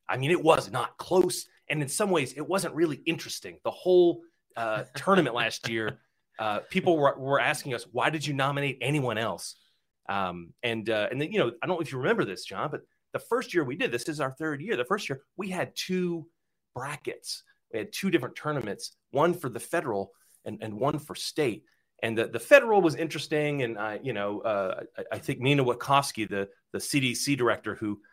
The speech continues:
Speaker 1: uh, who did, who was responsible in some ways for the, uh, C D C eviction moratorium.
Speaker 2: Well, she
Speaker 1: She
Speaker 2: signed the order.
Speaker 1: Yeah, she signed the order. She, she won the federal, but the state was another uninteresting. We had so many governors, but nobody like Cuomo. Cuomo just blew past everybody.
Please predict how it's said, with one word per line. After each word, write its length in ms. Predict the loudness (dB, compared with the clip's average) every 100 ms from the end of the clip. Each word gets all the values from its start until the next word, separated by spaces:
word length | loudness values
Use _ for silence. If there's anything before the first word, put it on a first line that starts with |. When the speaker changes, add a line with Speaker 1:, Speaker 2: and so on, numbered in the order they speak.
| _ -12
Speaker 1:
uh, 320 | -8 -4 -4 -4 -8 -12 -10 -6
who 100 | -4
did, 320 | 2 2 2
who 120 | 0
was 120 | -2
responsible 560 | -4 -2 2 2 0 -6
in 80 | -4
some 160 | -4
ways 180 | -2 -4
for 220 | -4 -4
the, 280 | -2 -4 -2
uh, 80 | -4
C 180 | -2 -2
D 100 | -4
C 300 | -6 -6 -2
eviction 320 | 0 0 -2
moratorium. 480 | -6 -8 -8 -8 -6
Speaker 2:
Well, 100 | -2
she 140 | 0 2
Speaker 1:
She 40 |
Speaker 2:
signed 220 | 6 4
the 60 | 4
order. 300 | 2 0 -2 _
Speaker 1:
Yeah, 140 | -2 -2
she 120 | -2
signed 220 | 0 2
the 60 | 2
order. 100 | 2
She, 140 | -2
she 180 | -2 -2
won 480 | 4 6 6 4 -6 _ _ 0
the 160 | 0
federal, 380 | 4 4 4 -2 _ _ -6
but 120 | -4
the 60 | -4
state 420 | -6 -2 -2 -2
was 100 | -2
another 580 | 0 2 2 2 0 -8 _ _ _ _ _ 0
uninteresting. 920 | 2 2 2 -2 -4 0 0 0 -4 -4
We 120 | 0
had 140 | 0 0
so 160 | 2
many 140 | 4 4
governors, 360 | 4 2 -4
but 120 | -4 -6
nobody 400 | -2 0 2 0
like 160 | -2 -2
Cuomo. 460 | 0 2 2 0 -2 _ _
Cuomo 240 | 0 2 2
just 240 | 0 -10
blew 200 | -2 0
past 340 | 0 -2 -4 -2
everybody. 540 | -4 -4 -6 -8 -10